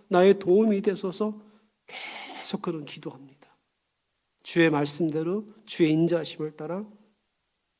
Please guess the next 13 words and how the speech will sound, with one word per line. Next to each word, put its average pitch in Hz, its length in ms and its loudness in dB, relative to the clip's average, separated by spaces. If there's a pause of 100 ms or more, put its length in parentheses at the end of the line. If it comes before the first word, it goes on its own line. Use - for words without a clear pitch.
(2750)
여러분, 202 200 8
이 208 160 8
시인의 233 480 8
결과가 196 460 6
어떻게 202 440 6
되었을까요? 165 880 0 (1300)
그냥 214 180 8
이 214 100 10
시는 226 320 6
그렇게 208 280 2
간구하면서 190 840 2
끝나게 214 480 2
됩니다. 127 480 -6